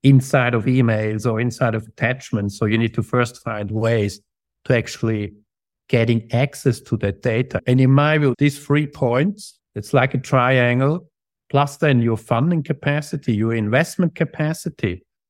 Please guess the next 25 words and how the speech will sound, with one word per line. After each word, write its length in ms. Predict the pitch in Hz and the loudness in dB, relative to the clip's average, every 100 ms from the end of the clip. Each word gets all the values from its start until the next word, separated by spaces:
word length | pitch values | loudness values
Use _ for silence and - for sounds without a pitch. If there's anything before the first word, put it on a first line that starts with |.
| _ _ | _ _
which 160 | 101 | -2
is 140 | 127 104 | -2 0
obviously 380 | 123 - 113 113 | -2 -2 0 2
often 340 | 117 120 - | 2 0 -4
a 40 | 110 | 0
limiting 480 | 120 123 123 107 | 2 0 0 -6
factor, 500 | 104 120 127 - 95 | -4 -4 -6 -6 -6
not 180 | 101 151 | 0 4
only 280 | 160 170 156 | 6 6 4
from 180 | - 120 | 2 -4
a 60 | |
money 240 | 113 127 151 | -2 -2 -2
perspective, 680 | 147 135 - 135 131 110 - | -4 -6 0 0 0 -6 -2
but 140 | 117 | 2
also 260 | 120 117 104 | 2 0 -6
from 160 | 107 | -4
a 60 | 101 | -4
project 420 | - 135 - 139 | 0 0 0 0
management 520 | 127 123 123 113 127 | -2 -2 -2 -4 -4
capability 680 | - 123 135 117 123 117 101 | -2 0 2 0 2 0 -2
and 140 | 95 | -4
change 280 | - 120 127 | 0 0 0
management 400 | 127 117 117 117 | -2 -2 -2 -2
capability 640 | - 113 - 113 117 113 | -2 -4 -4 -4 -6 -6
perspective. 640 | 131 131 - 117 123 - | -8 -10 -8 -6 -4 -6